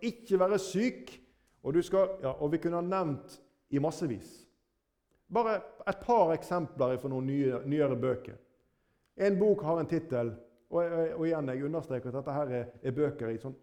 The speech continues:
åndelig og livsstilskarakter. Finn din indre kraft.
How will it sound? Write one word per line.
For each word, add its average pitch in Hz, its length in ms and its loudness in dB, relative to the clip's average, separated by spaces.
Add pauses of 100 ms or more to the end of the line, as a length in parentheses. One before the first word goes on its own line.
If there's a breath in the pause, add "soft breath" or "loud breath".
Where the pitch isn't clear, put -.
åndelig 127 440 -2 (460 soft breath)
og 120 160 -2
livsstilskarakter. 104 1120 -10 (840)
Finn 220 300 -4 (160)
din 175 180 4
indre 156 460 -2
kraft. - 340 -6